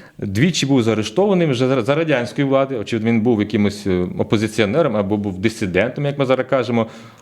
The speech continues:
У двадцять четвертому році він потрапив на Соловки, а потім у тридцять другому році теж потрапив на заслання на трирічне. І далі його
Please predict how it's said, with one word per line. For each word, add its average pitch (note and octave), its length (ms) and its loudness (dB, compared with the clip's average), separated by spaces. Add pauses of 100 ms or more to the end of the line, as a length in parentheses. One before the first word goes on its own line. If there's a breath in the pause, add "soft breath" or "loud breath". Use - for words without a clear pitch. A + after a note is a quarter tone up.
(120)
У A2+ 320 0
двадцять D3+ 440 0
четвертому D#3 460 0
році D3+ 280 2
він B2 340 2
потрапив B2 440 0
на A2+ 60 2
Соловки, A#2 580 -2 (580 loud breath)
а G2+ 140 2
потім C#3+ 380 -2 (100)
у A#2+ 240 -2
тридцять B2 420 0
другому B2 280 2
році A#2 280 0
теж D#3+ 260 0
потрапив D#3+ 420 -2
на C#3+ 140 2
заслання C3+ 480 0
на B2+ 140 0
трирічне. A#2+ 640 0
І B2+ 180 2
далі D3+ 340 2
його C3+ 480 0